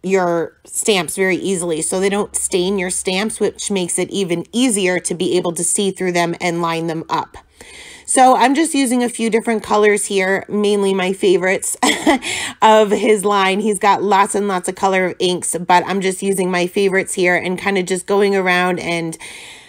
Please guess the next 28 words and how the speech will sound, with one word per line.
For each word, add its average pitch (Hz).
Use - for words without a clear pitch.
kinda 285
mixing 233
and 196
matching 190
the 180
colors. 190
I'm 190
only 214
using 196
two 202
separate 190
green 190
inks 202
for, 185
and 180
kinda 202
just 180
mixing 185
up 175
the 175
leaves. 196
I 190
do 208
have 185
two 208
more 196
of 180
solid 196